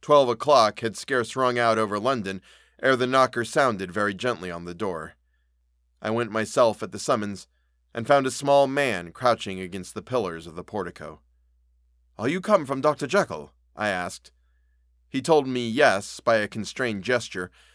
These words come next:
and when I had bidden him enter, he did not obey me without a searching backward glance into the darkness of the square.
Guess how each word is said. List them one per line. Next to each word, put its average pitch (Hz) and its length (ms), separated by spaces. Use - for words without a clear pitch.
and 139 140
when 160 120
I 160 120
had 135 160
bidden 147 240
him 139 180
enter, 90 440
he 110 120
did 117 160
not 123 180
obey 120 320
me 101 120
without 98 260
a 101 40
searching 113 440
backward 104 480
glance 110 460
into 98 180
the 98 80
darkness 92 540
of 82 80
the 87 80
square. 80 560